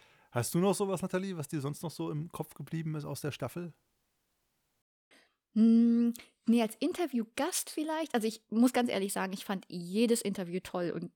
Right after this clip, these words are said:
Speaker 2: jedes Mal, wenn das Interview rum war, äh, der Konstantin kann ein Lied davon singen. „Ach Konstantin, da hättest du aber noch die Frage stellen können, dann hätte das Interview halt doppelt so lang gehen
Speaker 1: <laughs>
Speaker 2: können.“ <laughs> Das, weil ich jedes Mal das Gefühl hatte,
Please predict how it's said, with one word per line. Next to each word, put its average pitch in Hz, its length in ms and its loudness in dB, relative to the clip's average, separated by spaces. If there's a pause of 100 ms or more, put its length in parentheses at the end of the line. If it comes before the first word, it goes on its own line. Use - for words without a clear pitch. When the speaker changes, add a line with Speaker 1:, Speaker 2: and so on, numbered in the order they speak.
(180)
Speaker 2:
jedes 240 280 -2
Mal, 240 180 4
wenn 262 80 4
das 233 140 8
Interview 220 420 6
rum 240 260 6
war, 233 240 4 (500)
äh, 214 240 -2
der 196 140 -2
Konstantin 220 360 4
kann 220 140 6
ein 196 40 8
Lied 226 140 6
davon 208 220 4
singen. 208 260 2 (380)
„Ach - 120 0
Konstantin, 208 400 4
da 165 80 -8
hättest 214 180 2
du 262 60 6
aber 226 60 6
noch 226 80 4
die 247 120 8
Frage 220 240 0
stellen 190 240 2
können, 196 180 2
dann 180 80 -2
hätte 196 220 -4
das 233 120 0
Interview 240 280 4
halt 233 140 4
doppelt 247 220 2
so 247 80 8
lang 214 200 8
gehen 208 260 10
Speaker 1:
<laughs> - 0 -
Speaker 2:
können.“ 240 320 8 (160)
<laughs> - 160 0
Das, - 300 2 (800)
weil 214 100 6
ich 208 160 -2
jedes 269 220 6
Mal 277 120 10
das 240 140 6
Gefühl 254 300 2
hatte, 214 280 0